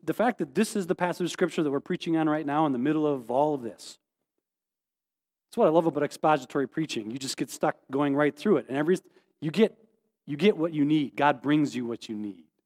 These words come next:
Our perspective has got to change. We've got to get our eyes not on,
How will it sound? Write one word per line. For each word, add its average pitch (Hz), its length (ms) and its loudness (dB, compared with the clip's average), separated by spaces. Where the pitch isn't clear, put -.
Our 196 180 8
perspective 185 760 2
has 120 180 -10
got - 320 -2
to - 120 -20
change. - 680 -10
We've 170 140 -2
got 208 200 4
to 175 80 -4
get 160 180 2
our 156 180 4
eyes 135 500 2
not 175 220 6
on, 175 380 6